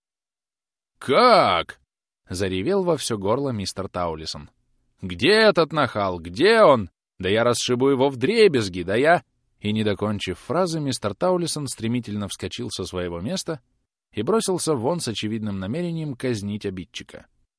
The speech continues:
Но дамы, к счастью, вовремя ухватили его за фалды, успокоили,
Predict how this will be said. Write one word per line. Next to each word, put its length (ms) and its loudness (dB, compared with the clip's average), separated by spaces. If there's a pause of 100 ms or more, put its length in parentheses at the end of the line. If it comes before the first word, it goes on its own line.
(320)
Но 160 2
дамы, 300 2
к 40 -8
счастью, 540 0
вовремя 400 0
ухватили 540 -4
его 180 -6
за 140 -10
фалды, 420 -2 (580)
успокоили, 800 0